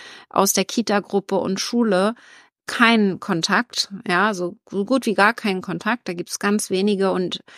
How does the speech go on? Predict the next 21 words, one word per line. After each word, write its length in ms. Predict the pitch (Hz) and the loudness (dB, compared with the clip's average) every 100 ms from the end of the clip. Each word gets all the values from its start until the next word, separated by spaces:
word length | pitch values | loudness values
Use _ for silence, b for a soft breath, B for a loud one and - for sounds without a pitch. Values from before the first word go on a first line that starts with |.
| B B - | B B -8
es 120 | - | -2
passiert 460 | 226 - - 226 | 2 4 6 6
so 140 | 226 208 | 6 4
gut 240 | 233 202 | 2 2
wie 100 | 226 | 2
nie. 400 | 220 233 226 208 | 6 6 6 4
Also 180 | 175 175 | 2 2
mein 200 | 185 190 | 4 4
Sohn 240 | 208 233 | 6 6
war 100 | 214 | 6
noch 160 | 185 185 | 4 4
nie 220 | 208 220 | 4 6
bei 180 | 180 170 | 4 4
anderen 300 | 180 175 165 | 2 0 -4
Kindern 340 | - 175 170 | -2 -2 0
spielen 540 | 160 - 185 165 151 151 | -2 -2 2 2 2 -2
nachmittags 760 | 156 - 160 - - - - - | -2 -4 -6 -4 -6 -2 -4 -2
oder 320 | - 156 156 | -2 0 0
so. 140 | - - | -2 -6
Also 320 | - 170 180 | -2 0 4
das, 280 | 226 240 | 4 4